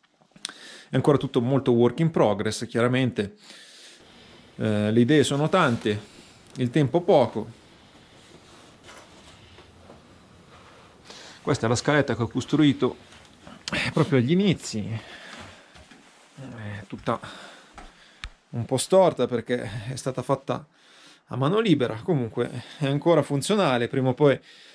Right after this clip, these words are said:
verrà rifatta, verrà rifatta con criterio, verrà fatta bene. La botola è stata aperta, non, non c'era,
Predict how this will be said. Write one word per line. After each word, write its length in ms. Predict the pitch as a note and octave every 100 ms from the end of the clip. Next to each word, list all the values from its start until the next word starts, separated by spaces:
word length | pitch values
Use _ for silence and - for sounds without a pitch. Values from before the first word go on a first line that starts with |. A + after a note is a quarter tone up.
| _
verrà 300 | - B2 B2
rifatta, 600 | C3 C#3 E3 E3 - C3
verrà 180 | A#2+ B2
rifatta 680 | B2 C3 B2 B2+ A#2 A2+ A2+
con 220 | A#2 B2+
criterio, 480 | - D3+ D3+ D#3 C#3
verrà 140 | B2 A#2+
fatta 260 | B2+ B2
bene. 320 | A#2+ G#2+ G2 D#2+ _ _ _ _ _ - - _ -
La 100 | B2
botola 400 | C3+ B2+ A#2+ A#2+
è 100 | A2+
stata 480 | - B2 B2 A#2+ A#2
aperta, 480 | C3+ E3+ E3+ D3
non, 260 | A2+ A2 A#2+
non 340 | A#2 A#2+ C3
c'era, 420 | D3 A3+ F3 G#2